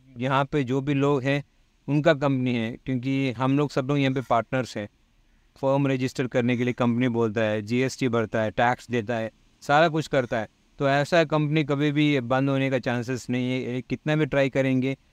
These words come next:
तो भी इनका एक जो एजेंडा कभी भी, ए, सफल नहीं होगा, कहूँगा।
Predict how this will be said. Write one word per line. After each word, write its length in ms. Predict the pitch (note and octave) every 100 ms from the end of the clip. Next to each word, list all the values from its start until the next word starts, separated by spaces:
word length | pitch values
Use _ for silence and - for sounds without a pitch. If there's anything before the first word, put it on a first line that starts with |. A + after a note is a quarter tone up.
| _ -
तो 120 | C3+
भी 160 | C#3 C#3+
इनका 240 | C3 C#3
एक 260 | C3+ B2+ A#2+
जो 560 | B2+ B2+ B2+ A#2+ A#2 G2+ _ _ _ _ _ _ _ _ _ -
एजेंडा 340 | B2+ C3+ C3
कभी 280 | B2+ B2 C3+
भी, 220 | C3+ C#3+ C3+ _ _ -
ए, 160 | A#2+ A#2+
सफल 320 | C3 - C#3
नहीं 200 | C3+ C#3
होगा, 280 | B2+ A#2 A2+
कहूँगा। 420 | - A2 A2